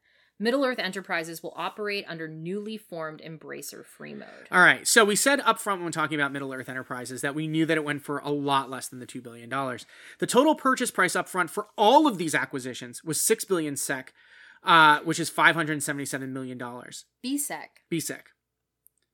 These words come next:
Speaker 2: B sec. Four point two B sec, uh, or four hundred four million dollars, uh, of that is cash at closing. One point three B sec is a hundred twenty-five million dollars over the next twelve months, and five hundred M sec is forty-eight million dollars in shares. Plus, there's an aggregated two point two B sec,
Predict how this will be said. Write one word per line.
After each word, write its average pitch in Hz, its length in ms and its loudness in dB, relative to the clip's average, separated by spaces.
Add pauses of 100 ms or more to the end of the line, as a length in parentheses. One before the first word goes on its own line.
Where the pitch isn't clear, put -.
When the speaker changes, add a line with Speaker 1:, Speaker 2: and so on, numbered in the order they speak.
(280)
Speaker 2:
B 147 100 -8
sec. - 260 -12 (360)
Four 247 220 6
point 262 260 0
two 240 140 -2
B 214 180 -4
sec, 185 380 4 (320)
uh, 156 260 8
or 160 100 -2
four 196 200 -4
hundred 175 260 -2
four 170 180 -6
million 156 280 -4
dollars, 147 440 -2
uh, 135 220 -4 (100)
of 139 120 -8
that 143 220 2
is 135 180 -10
cash - 340 -4
at - 80 -14
closing. 202 480 -2 (580)
One 196 160 2
point 175 240 -2
three 214 240 -4
B 190 140 -6
sec 180 300 2
is 160 140 -8
a 165 80 -4
hundred 160 300 -4
twenty-five 151 380 -4
million 147 240 -4
dollars 139 260 -4
over 147 180 -8
the 143 80 -6
next 135 180 -10
twelve 127 260 -12
months, 208 420 -2 (600)
and 151 140 -6
five 185 240 6
hundred 165 280 0
M 151 140 -2
sec 131 380 -6
is 151 100 -10
forty-eight 147 320 -2
million 139 200 -8
dollars 131 220 -8
in 127 60 -14
shares. 196 300 2
Plus, 240 480 8
there's 202 200 4
an 190 80 0
aggregated 165 500 2
two 175 140 -8
point 156 260 -8
two 156 140 -4
B 143 160 -4
sec, 139 360 -6